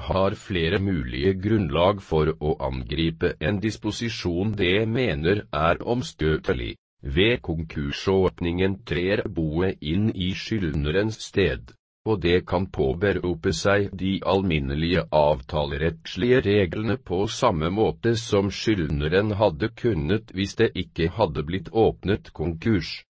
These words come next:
dersom avtalen mellom skyldneren og den annen part er ugyldig,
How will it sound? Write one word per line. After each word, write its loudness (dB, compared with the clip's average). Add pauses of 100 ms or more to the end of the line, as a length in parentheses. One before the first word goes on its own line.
dersom 0
avtalen 0
mellom 0
skyldneren 0
og 0
den 0
annen 0
part 0
er -2
ugyldig, -2